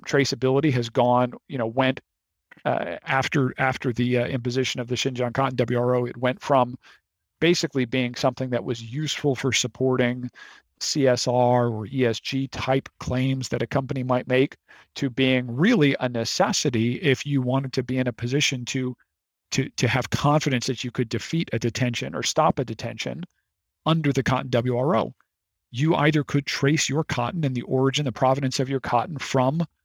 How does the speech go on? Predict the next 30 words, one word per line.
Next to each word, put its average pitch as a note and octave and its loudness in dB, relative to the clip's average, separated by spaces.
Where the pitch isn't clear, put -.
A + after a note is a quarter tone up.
harvest C3+ 2
and B2+ -2
the B2 0
jurisdiction B2+ 0
of B2 -2
harvest D3+ 2
through C#3+ -2
to - -2
your D3+ 2
finished D3+ 0
goods E3+ 0
and C3 -2
demonstrate C#3+ 2
to D3 -4
the B2+ -2
satisfaction C3 -2
of B2 -8
Customs F3 -2
that C3 -2
you C#3+ -2
can, C#3 2
in C3+ 2
fact, C#3+ -2
trace C#3 2
the C3+ -6
cotton D#3+ -2
at F3+ -2
each D#3 -2
individual C#3 -2
step - -2